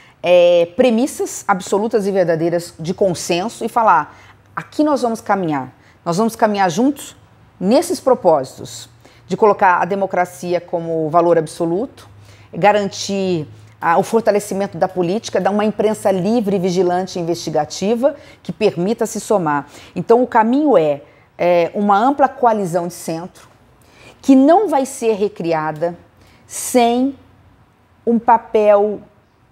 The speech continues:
decisivo da imprensa. A lucidez da imprensa nesse momento,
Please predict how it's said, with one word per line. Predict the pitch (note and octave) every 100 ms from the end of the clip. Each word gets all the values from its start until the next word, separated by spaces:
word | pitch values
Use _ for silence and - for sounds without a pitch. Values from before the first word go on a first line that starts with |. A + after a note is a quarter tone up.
| -
decisivo | D#3+ F3 E4 E4+ B3 E3 F3+ G#3 G#3 A#3 A3+ _ _ _ -
da | F#3
imprensa. | G3 D#3+ C3 B2+ - C3 _ _
A | - G3+
lucidez | A3 D#4 F4+ - A#3+ D3+ G#3+ D4 D4
da | G3+
imprensa | G#3 F#3 F#3+ F#3 F3 D#3
nesse | D3+ D#3 D#3
momento, | D#3 D3 D#3 F3 F#3+ A3